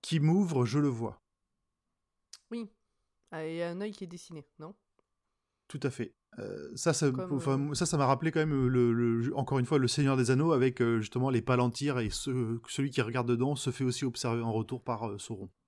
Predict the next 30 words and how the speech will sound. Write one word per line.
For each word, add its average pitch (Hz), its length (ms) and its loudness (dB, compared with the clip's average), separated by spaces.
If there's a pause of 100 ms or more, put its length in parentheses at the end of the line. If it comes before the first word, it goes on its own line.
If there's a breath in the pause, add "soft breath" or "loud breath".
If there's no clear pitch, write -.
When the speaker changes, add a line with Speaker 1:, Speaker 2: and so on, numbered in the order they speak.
(320)
Speaker 2:
Ouais, 185 300 -12
et 196 100 -10
c'est 202 240 -12
comme 202 380 -8
dessiné 190 420 -12
sur 190 180 -14
les 180 120 -8
panneaux 190 400 -8
et 208 40 -10
c'est 190 160 -14
comme 180 220 -12
dans 180 100 -10
le 180 100 -10
rêve 175 200 -12
d'Eddie. 170 240 -16 (480)
Speaker 1:
Mm. 101 120 -10 (1900 soft breath)
Speaker 2:
Euh... 175 840 -14 (640)
Donc 269 320 -4
le 294 100 -2
coffre 294 440 -4
s'entrouvre 254 640 -8
sous - 180 -12
le 208 100 -4
lit, 202 240 -10 (120)
il, 180 220 -14
parce - 140 -18
qu'il 190 100 -12
est 190 40 -8
mal 180 140 -8
fermé, 185 260 -10